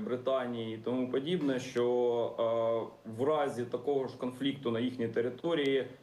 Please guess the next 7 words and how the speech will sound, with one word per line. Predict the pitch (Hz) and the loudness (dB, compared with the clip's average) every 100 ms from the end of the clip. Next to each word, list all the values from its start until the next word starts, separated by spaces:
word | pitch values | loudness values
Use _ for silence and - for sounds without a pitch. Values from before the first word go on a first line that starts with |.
| - - | -14 -4
вони | 123 143 160 139 | 0 2 2 0
здатні | 110 110 139 135 127 127 123 123 113 | -2 0 0 0 0 0 0 0 -2
протриматись | 123 131 139 127 113 120 113 | -2 -2 0 0 0 -4 -4
там | - 123 | -2 0
ледь | 117 135 135 | 2 2 0
не | 127 | -2
тижні. | 127 135 127 107 95 - | 0 0 0 -2 -4 -6